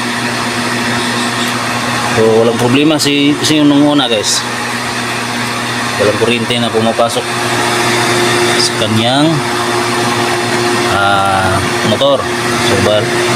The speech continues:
ibig sabihin, hindi siya, ah, andar. Kasi nga, nagkamali yung, ah, setup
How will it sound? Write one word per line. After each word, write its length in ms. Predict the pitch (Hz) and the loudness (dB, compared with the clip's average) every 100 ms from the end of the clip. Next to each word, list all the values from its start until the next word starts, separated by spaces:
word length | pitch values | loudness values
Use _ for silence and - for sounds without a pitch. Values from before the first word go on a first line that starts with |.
| 359 120 349 120 349 349 120 120 120 - | 0 2 0 0 0 0 0 0 0 0
ibig 520 | - - - 120 - | -2 -2 -2 -2 0
sabihin, 460 | 113 123 135 113 127 151 - - 120 120 104 | 0 2 2 0 -2 -4 -4 -4 -2 -2 0
hindi 120 | 107 | 0
siya, 280 | - 107 113 | 2 4 4
ah, 280 | 101 101 95 | 4 2 2
andar. 200 | 98 101 - 120 120 120 120 120 - - - - 120 - - - 120 | 2 0 -2 -2 -2 0 0 0 0 0 -2 -2 -2 -2 -2 -2 -2
Kasi 80 | 117 117 | 0 0
nga, 80 | 117 - - 120 120 117 | 0 -2 -4 -4 -2 -2
nagkamali 440 | 120 117 110 113 110 110 | 0 2 2 2 0 0
yung, 160 | 113 110 113 - - - - 120 120 120 - 120 120 120 120 120 120 - 120 - 120 120 123 117 | 2 2 0 -2 -4 -4 -4 -4 -2 -2 -2 -2 -2 -2 -2 -2 -2 -2 -2 -2 -2 -4 -2 -2
ah, 600 | 104 101 101 98 98 101 104 110 120 120 120 120 120 120 120 - - - - - - 110 | 0 0 0 0 -2 -2 -2 -2 -2 -4 -4 -4 -4 -4 -2 -2 -2 -2 -2 -2 -2 -2
setup 520 | 120 123 - 131 | 0 -2 0 -2